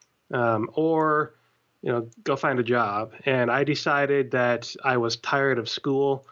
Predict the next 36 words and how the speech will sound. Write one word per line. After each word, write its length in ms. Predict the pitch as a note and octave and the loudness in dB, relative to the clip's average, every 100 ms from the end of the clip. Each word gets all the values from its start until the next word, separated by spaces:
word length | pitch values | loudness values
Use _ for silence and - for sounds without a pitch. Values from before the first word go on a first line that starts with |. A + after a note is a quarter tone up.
| - _ _ _ | -20 _ _ _
I 40 | B2+ | -4
had 160 | A2+ | 0
been 180 | C3+ C3 | 0 0
tired 240 | C3+ C3 | 0 0
of 80 | B2+ | 0
school 300 | A#2+ C3+ B2+ | -2 -2 -2
for 160 | B2 A#2+ | 0 -2
a 80 | A#2+ | 0
long 240 | A#2+ A#2+ | 0 0
time, 320 | A#2 B2+ B2 | 0 0 0
but 140 | A#2 A#2 | 0 0
I 80 | A2 | 0
loved 340 | A#2 B2 A#2 | 0 -2 -4
sound 320 | - C3 A#2+ | -4 -2 0
recording 400 | A#2 A#2 B2 A#2 | -2 -2 -2 -2
technologies. 880 | A2+ A2+ A#2 A2+ A2 A2+ A2+ A2 - _ _ _ _ _ _ - | -2 -2 0 0 0 0 0 0 -4 _ _ _ _ _ _ -4
Uh, 300 | A#2+ G#2+ G2+ | -2 0 -2
so 220 | - C#3+ | 0 0
it 100 | D#3+ | 2
was 320 | D#3+ C#3 B2+ | 2 0 0
then 400 | E3+ D#3+ D#3+ D3 | 0 2 2 2
a 80 | C3+ | 0
choice 400 | - C#3+ C3+ - | 0 0 0 0
of, 140 | B2+ | 0
okay, 400 | C3+ C#3 D3 B2+ | 2 0 0 0
do 160 | B2 B2+ | 2 2
I 100 | A#2+ | 0
find 580 | A#2 C#3+ C#3 C#3 C3 - - | 0 0 2 2 0 -6 -2
a 120 | C#3+ | -2
job 580 | A2+ C3 C3 C3 B2+ B2 | 0 0 2 2 0 0
in, 380 | A#2 A2 A2+ - _ - | 0 -2 -6 -10 _ -2
in, 340 | B2 A2+ G#2+ A2+ | 0 0 -2 -2
in 120 | A#2 | 0
a 60 | |
studio 420 | G#2+ - D#3+ G3 G3 | 0 -2 -2 0 -2
somewhere 600 | - G#3+ G#3 G#3+ G#3+ | 0 0 2 2 0